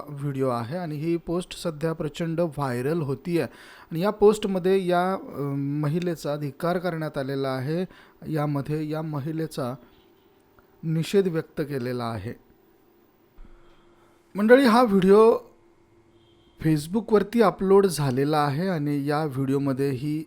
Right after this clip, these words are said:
एक महिला छत्रपती शिवरायांच्या स्मारकासमोर या पद्धतीचा डान्स करत असताना आपल्याला दिसते.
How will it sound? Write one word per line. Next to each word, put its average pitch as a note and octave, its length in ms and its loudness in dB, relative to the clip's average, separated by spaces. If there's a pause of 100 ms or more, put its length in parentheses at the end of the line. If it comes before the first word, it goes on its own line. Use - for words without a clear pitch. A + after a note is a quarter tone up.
एक D3+ 200 -6
महिला C3 580 -2 (1040)
छत्रपती D3 420 -6
शिवरायांच्या D3 1080 -2 (1400)
स्मारकासमोर C#3 880 -2 (1600)
या D#3+ 80 0
पद्धतीचा C3 840 -2 (500)
डान्स C3 400 -2
करत B2+ 240 -6
असताना G2+ 320 -8
आपल्याला F#2+ 280 -10
दिसते. F#2+ 300 -10